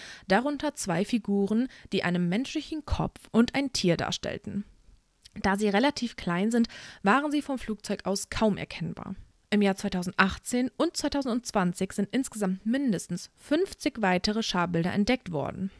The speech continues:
Heute werden Artefakte mit Drohnen und G P S genau vermessen und erforscht. Deutungen. Zur Erklärung der Frage, warum die geheimnisvollen Nazca-Linien erschaffen wurden, sind die verschiedensten Theorien und Hypothesen entwickelt worden. Markus Reindl,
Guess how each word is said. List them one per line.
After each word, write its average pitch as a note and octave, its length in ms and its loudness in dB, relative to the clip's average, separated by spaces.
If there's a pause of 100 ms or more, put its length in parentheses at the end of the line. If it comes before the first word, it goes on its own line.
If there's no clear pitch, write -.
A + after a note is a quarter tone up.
(320)
Heute C#4+ 320 4
werden A3 300 4
Artefakte G3+ 680 -2
mit F#3+ 200 2
Drohnen B3+ 420 0
und C#4 160 -4
G G3 180 -2
P - 160 -4
S - 260 -4
genau E3 240 2
vermessen E3+ 480 -4
und D#3 240 -6
erforscht. - 500 -6 (360)
Deutungen. F3 600 2 (440)
Zur - 200 0
Erklärung C#4 560 0
der F#3+ 100 2
Frage, F#3+ 600 0
warum F#3+ 280 2
die C#4+ 80 0
geheimnisvollen A#3+ 720 0
Nazca-Linien F3+ 640 -2
erschaffen F3+ 560 -2
wurden, F3 400 2
sind B3+ 280 -2
die E4+ 60 0
verschiedensten C#4 800 -2
Theorien G#3+ 480 2
und B3 240 -6
Hypothesen G3 560 0
entwickelt F3 460 -8
worden. A2 360 -8
Markus G#3 440 0
Reindl, D#3+ 420 -2